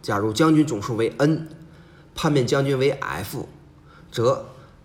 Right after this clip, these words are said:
当 n 大于等于三f加一时，问题才能有，才有解决，将军才有可能达成共识。而这个算法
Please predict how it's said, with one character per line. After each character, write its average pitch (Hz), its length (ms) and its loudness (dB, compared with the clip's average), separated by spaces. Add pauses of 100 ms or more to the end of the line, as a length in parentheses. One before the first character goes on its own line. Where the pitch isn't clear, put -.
(120)
当 160 160 4
n 165 180 2
大 185 180 2
于 151 60 2
等 107 180 0
于 107 60 -2
三 151 340 0
f 143 80 0
加 170 240 4
一 180 160 2
时， 87 440 -2
问 127 120 0
题 104 80 -4
才 107 180 -6
能 113 120 -2
有， 120 160 0 (380)
才 - 160 -4
有 135 100 2
解 95 180 -2
决， 76 320 -10 (720)
将 175 320 4
军 131 160 -2
才 120 140 -4
有 123 120 2
可 120 160 -8
能 98 120 -8
达 104 120 -2
成 123 140 -6
共 117 180 -6
识。 - 320 -10 (380)
而 117 140 -2
这 156 120 4
个 131 120 4
算 139 280 0
法 92 320 -10